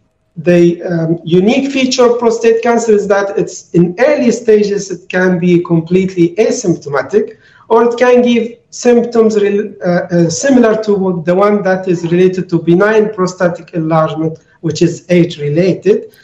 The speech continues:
and it is completely different pathology. So prostate cancer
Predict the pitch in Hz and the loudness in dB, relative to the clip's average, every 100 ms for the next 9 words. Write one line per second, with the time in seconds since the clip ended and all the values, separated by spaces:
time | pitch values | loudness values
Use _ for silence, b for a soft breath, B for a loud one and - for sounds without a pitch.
0 | B B 190 196 - 220 233 202 - - | B B -2 -2 -2 0 0 -2 -2 -2
1 | 202 165 185 233 226 220 208 202 156 143 | 0 -2 -2 -2 -2 0 0 0 -4 -2
2 | 185 202 - 208 196 196 - _ 180 170 | 0 0 0 2 2 -2 -10 _ -6 -2
3 | 185 160 127 131 131 - 170 - B B | 0 0 -2 -6 -8 -2 -2 -2 B B
4 | B - 175 175 202 202 - 247 247 - | B 0 0 2 0 0 0 0 0 2
5 | 247 247 - | 2 2 -4